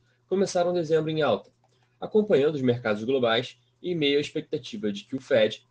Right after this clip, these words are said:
desacelere o ritmo de alta, de aumento de juros e por conta de alguns sinais de relaxamento nas rígidas restrições anti-covid da China.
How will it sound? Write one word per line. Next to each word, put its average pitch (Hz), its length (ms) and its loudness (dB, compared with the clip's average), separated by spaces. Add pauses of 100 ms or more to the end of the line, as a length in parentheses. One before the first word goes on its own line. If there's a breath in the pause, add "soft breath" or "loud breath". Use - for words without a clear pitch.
(140)
desacelere 127 760 0 (140)
o 147 80 -6
ritmo 127 340 0
de 127 160 -2
alta, 107 400 0 (200)
de 123 80 -2
aumento 104 280 -2
de 131 100 -8
juros 127 440 -4 (180)
e - 60 -10
por - 220 -10
conta 151 240 0
de 156 80 2
alguns 151 320 0
sinais 131 400 -2
de 123 80 -12
relaxamento 127 680 -4
nas 120 220 -2
rígidas 139 340 -10
restrições 135 640 -10 (280)
anti-covid 131 720 0
da 131 100 2
China. 127 340 -2